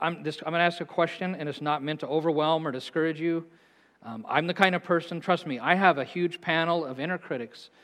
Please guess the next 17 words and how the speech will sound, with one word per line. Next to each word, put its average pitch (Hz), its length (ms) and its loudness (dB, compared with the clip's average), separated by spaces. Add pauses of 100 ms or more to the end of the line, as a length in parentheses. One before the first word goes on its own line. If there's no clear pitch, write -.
(240)
that 135 100 -6
are 131 60 -10
constantly 160 640 0
pointing 165 320 0
out 147 220 4
my 147 160 2
faults 143 340 -2
and 139 80 -2
all 131 140 -2
of 123 100 -4
that. 107 240 -2
And 131 120 -6
I 131 100 -2
know 135 80 -4
what 147 120 0
it's 156 160 -4
like 151 360 2